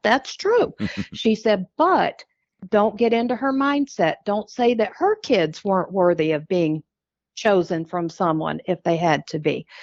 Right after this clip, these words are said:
Speaker 1: She said, "Just rise above it," which was an awfully difficult thing to do,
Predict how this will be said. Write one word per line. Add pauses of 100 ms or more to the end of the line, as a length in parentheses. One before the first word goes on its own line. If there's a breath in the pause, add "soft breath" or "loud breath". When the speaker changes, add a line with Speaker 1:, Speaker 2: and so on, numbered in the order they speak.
(300 loud breath)
Speaker 1:
She
said,
"Just
rise
above
it,"
which
was (260)
an
awfully
difficult
thing
to
do,